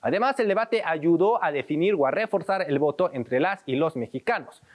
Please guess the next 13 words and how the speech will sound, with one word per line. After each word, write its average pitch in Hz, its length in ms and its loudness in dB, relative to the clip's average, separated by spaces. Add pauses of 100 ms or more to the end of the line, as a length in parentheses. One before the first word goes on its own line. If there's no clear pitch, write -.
(180)
Como 240 180 2
dato 226 220 -2
agregado 202 540 0
para 127 220 0
este 180 200 -2
análisis, 180 460 0
lo 127 120 2
reportado 214 600 0
por 185 120 2
Mendoza 170 460 0
Blanco 190 320 0
y 190 60 2
Asociados 147 520 0